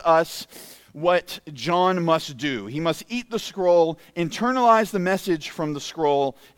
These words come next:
take that message to the nations. And the church's witness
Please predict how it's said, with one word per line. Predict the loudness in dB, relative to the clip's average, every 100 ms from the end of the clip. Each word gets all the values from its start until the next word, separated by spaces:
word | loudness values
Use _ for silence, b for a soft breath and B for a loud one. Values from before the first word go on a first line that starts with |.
| -18
take | 0 0 0 -10 -2
that | 2 2 0
message | -2 -2 -4 -6 -10
to | -10 -8
the |
nations. | -4 -6 -6 -8 -8 -10 -14 B B B -4
And | 0 0 -2 -4
the | -4 -4
church's | 0 0 0 -4 -4
witness | 0 -2 0 -4 -6 -10